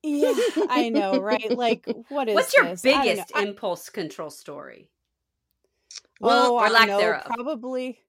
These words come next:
Speaker 1: probably bringing a pretty controversial sex toy onto a podcast. Um, <laughs>
Speaker 2: Ooh, yeah, that was good.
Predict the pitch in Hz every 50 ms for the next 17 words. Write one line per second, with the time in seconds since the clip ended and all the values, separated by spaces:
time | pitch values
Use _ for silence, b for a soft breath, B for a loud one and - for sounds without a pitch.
0 | _ _ _ _ _ _ _ _ _ _ - - 494 539 539 494 453 349 311 320
1 | 311 302 302 208 175 - - 226 233 233 240 240 240 240 233 226 202 - - -
2 | 254 240 233 202 - - - 226 220 208 - 240 190 180 214 214 202 - - 214
3 | 202 185 - - 202 190 190 - - - - 214 202 196 196 196 190 190 190 185
4 | - 208 190 180 180 - - 175 170 185 190 175 - - 202 196 190 190 190 196
5 | 190 - - - - B B B B B B B B - - 220 214 220 220 -
6 | - 294 285 277 269 262 247 240 233 226 220 208 202 202 190 185 185 180 170 165
7 | 170 180 185 190 190 180 175 170 165 175 202 208 214 214 220 - - 190 175 170
8 | 170 165